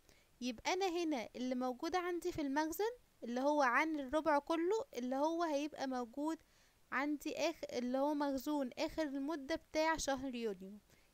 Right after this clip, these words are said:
يبقى انا هنا لما اجي يقولي ايه هو مخزون اخر المدة عن الربع التاني، هيبقى عندي هو هو اشوف مخزون اخر المدة بتاع اخر شهر في الربع ده، علشان هو ده اللي فعلا موجود عندي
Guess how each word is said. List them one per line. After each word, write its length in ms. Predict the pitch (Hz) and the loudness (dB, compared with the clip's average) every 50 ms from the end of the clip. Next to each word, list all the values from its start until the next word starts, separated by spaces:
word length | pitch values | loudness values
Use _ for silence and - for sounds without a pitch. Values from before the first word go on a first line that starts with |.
| _ _ | _ _
يبقى 300 | 240 247 226 - - 285 | -8 -8 -8 -4 -2 0
انا 140 | 349 359 381 | 0 2 2
هنا 380 | 330 339 349 320 269 226 196 - - - | 2 2 2 0 0 -2 -4 -6 -8 -6
لما 320 | 226 233 233 240 240 247 | -6 -4 -2 -2 -2 -4
اجي 540 | - - 277 294 302 240 214 208 202 185 190 - - | -2 0 0 0 0 0 -4 -10 -16 -16 -16 -4 0
يقولي 440 | 233 269 277 269 247 214 202 196 - - _ _ _ _ _ _ - | 0 2 2 0 -2 -4 -8 -12 -16 -20 _ _ _ _ _ _ -2
ايه 220 | 277 320 330 311 | 0 2 4 4
هو 360 | 330 320 311 294 262 240 208 196 | 6 6 6 4 4 4 2 2
مخزون 460 | 214 226 233 240 - 285 302 294 - | 0 -2 -2 -2 0 0 -2 -2 0
اخر 320 | - 320 - - 311 302 | -2 -4 -2 0 0 0
المدة 400 | 294 269 262 285 277 233 214 226 | 0 2 0 0 -2 -2 -2 -2
عن 240 | 214 202 226 233 233 | -2 0 -2 -2 -4
الربع 400 | 240 233 240 285 277 302 302 302 | -4 2 2 4 4 4 4 2
التاني، 520 | 294 - _ - 320 330 339 339 381 466 480 - _ _ - - - _ _ - | 2 -2 _ -2 0 0 2 0 0 -2 -4 -8 _ _ -20 -20 -20 _ _ -8
هيبقى 560 | - 262 277 302 349 330 - - 269 269 262 | -4 -2 0 0 0 -2 0 0 2 4 4
عندي 380 | 302 349 381 359 - 370 381 359 | 2 2 0 -2 0 0 0 2
هو 280 | 330 349 359 349 339 | 2 2 2 4 2
هو 340 | 330 302 311 311 285 247 220 | 4 4 4 4 4 2 -2
اشوف 400 | - - 226 - - 302 285 - | -2 -4 -6 -6 -6 -8 -6 -4
مخزون 460 | 294 277 277 262 269 254 302 330 294 | -4 -2 -2 -2 -2 -2 -2 -4 -2
اخر 300 | - 294 320 - - 339 | -4 -4 -6 -4 -4 -4
المدة 420 | 339 311 294 330 381 302 302 381 381 | -2 -2 0 -2 -2 -4 -2 -4 -4
بتاع 300 | - - - 269 262 339 | -4 -2 -2 0 0 0
اخر 380 | - - 311 359 - - 320 | 0 0 -2 -2 0 -2 -2
شهر 360 | 285 - - 359 370 381 349 311 | 0 0 2 2 4 2 2 0
في 120 | - 277 | -2 -4
الربع 400 | 254 240 277 277 247 269 247 226 | 0 2 2 2 4 2 2 0
ده، 180 | 196 - - - _ _ - - - _ - | -2 -6 -10 -12 _ _ -20 -20 -20 _ -2
علشان 500 | 208 220 226 240 240 - 302 320 330 349 | 0 2 2 2 2 2 2 2 2 2
هو 320 | 330 339 349 339 349 339 | 4 4 4 4 4 4
ده 180 | 320 320 339 392 - - - _ _ _ _ - 240 | 4 4 2 2 2 0 -6 _ _ _ _ -4 -2
اللي 240 | 254 247 247 247 | -2 0 0 -2
فعلا 420 | 262 - 311 302 294 285 254 240 226 | 0 2 4 4 4 4 2 0 -4
موجود 520 | 220 220 220 226 233 226 233 277 311 294 | -6 -6 -6 -6 -6 -4 -2 0 0 2
عندي 540 | 294 269 277 320 349 370 339 - 370 370 - | 2 2 2 0 0 -2 -2 -2 -2 -2 -2